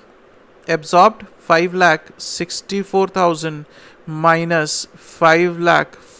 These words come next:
four thousand, that comes to rupees sixty thousand. Any doubts up till this point? See, this kind of a question is expected in the examination for five marks, right?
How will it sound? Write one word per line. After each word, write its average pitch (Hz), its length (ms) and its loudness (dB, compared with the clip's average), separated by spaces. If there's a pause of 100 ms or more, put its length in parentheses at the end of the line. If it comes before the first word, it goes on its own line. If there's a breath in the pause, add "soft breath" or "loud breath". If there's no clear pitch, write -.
four 175 240 0 (120)
thousand, 151 460 -4 (500 loud breath)
that 156 220 -2
comes 160 380 -6
to 175 80 -2
rupees 165 580 -8 (260 soft breath)
sixty - 760 -8 (420)
thousand. 143 680 -12 (1700 soft breath)
Any 208 140 -2
doubts 196 320 0
up 190 160 -6
till 196 180 -4
this 185 120 -6 (120)
point? 180 220 -12 (920)
See, 233 240 -4
this 180 240 -2
kind 202 260 -2
of 202 100 -4
a 202 100 -2
question 190 300 -4
is 185 140 -6
expected 180 520 -6
in 185 100 -8
the 185 60 -6
examination 160 640 -8
for 170 120 -6
five 143 280 -8
marks, - 440 -12 (1300 soft breath)
right? 180 260 -4